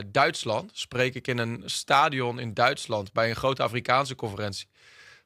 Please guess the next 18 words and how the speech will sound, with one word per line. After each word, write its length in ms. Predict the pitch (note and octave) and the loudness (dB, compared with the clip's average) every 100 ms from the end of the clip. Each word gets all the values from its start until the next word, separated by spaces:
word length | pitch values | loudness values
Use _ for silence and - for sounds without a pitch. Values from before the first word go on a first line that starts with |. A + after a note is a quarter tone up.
| _ | _
Een, 220 | A#2+ A#2 | -4 0
eh, 360 | A2 G#2 G#2 G#2 | 2 2 2 0
een 380 | - A#2 A2 A2 | -2 -6 -8 -10
stadion 340 | - - A#2 A#2 | -6 2 2 2
met 120 | A2 | 0
vijftienduizend 560 | A#2+ A#2+ A#2+ A#2 A2 G#2 | 2 2 2 0 0 -6
stoelen 280 | - A#2+ | -6 -4
of 60 | A2 | -4
zo. 180 | A2 G#2+ | -2 -4
Mag 140 | G#2 | -4
ik 80 | A2 | 0
daar, 260 | A2+ A2 G#2 | 2 2 0
eh, 60 | |
een 160 | G2+ G2+ | -2 0
half 220 | A2 A2 | 0 0
uurtje 180 | A2+ - | -4 -6
preken 360 | A#2 A2 G#2 | -2 0 2
daar. 280 | A2 B2 - | 4 4 2